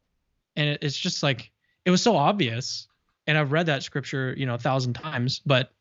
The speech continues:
when he pointed it out, I was like, "Yeah, I should probably,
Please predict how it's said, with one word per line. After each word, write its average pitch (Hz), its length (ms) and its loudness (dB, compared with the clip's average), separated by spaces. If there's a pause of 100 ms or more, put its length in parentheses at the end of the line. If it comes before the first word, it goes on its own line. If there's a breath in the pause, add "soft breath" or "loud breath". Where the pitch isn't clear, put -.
when 147 160 4
he 143 100 6
pointed 147 300 6
it 123 80 4
out, 143 220 6
I - 20 2
was 123 80 0
like, 120 160 -2 (240)
"Yeah, 120 920 -2
I - 20 -2
should 139 240 -2
probably, 120 640 4